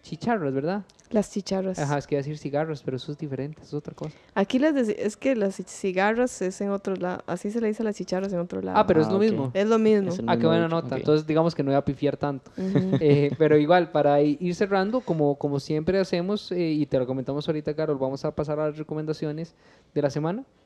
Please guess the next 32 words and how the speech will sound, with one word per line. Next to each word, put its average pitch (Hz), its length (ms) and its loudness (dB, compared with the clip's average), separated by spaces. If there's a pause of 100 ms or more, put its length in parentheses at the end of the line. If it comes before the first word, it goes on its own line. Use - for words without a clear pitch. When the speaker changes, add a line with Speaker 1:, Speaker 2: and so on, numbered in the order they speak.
(120)
Speaker 1:
No 151 140 -2
sé 165 140 -2
si 165 100 -12
ya 160 140 2
pensaste 165 420 0
cuál 156 160 4
es 151 80 -4
tu 170 80 0
recomendación. 156 540 -4
Si - 120 -12
quieres, 135 220 -4
podemos 156 240 -4
igual 147 160 0
empezar 147 300 -2
nosotros 151 380 -6
mientras 131 540 -10
lo 147 100 -6
piensas 139 280 -10
un 135 100 -8
poquito. 135 360 -14 (1300)
Speaker 2:
Mm, 190 580 0 (180)
estaba 190 260 -2
pensando 214 400 0
recomendarles 185 760 2
a 185 320 2
la 180 120 0
música 196 400 0
de 190 60 2
mi 180 80 2
amiga 180 640 0
Ana 180 260 0
Ma. 208 240 0